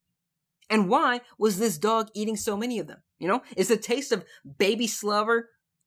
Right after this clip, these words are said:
on rubber really that good? Mike? Mike, is it? Anyway, the video said that they were able to remove the pacifiers without surgery,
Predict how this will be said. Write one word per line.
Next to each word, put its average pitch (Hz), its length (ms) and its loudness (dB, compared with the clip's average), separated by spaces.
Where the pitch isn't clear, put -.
on 160 420 2
rubber 185 520 0
really 196 300 6
that 196 180 4
good? 202 240 0
Mike? 202 300 0
Mike, 185 220 -2
is 190 100 -2
it? 320 160 -4
Anyway, 202 380 4
the 180 120 0
video 220 260 2
said 160 320 0
that 151 140 -6
they 156 100 0
were 143 400 -4
able 170 220 2
to 151 160 -8
remove 143 400 -2
the 127 80 -12
pacifiers 123 840 -10
without 127 400 -6
surgery, 110 520 -14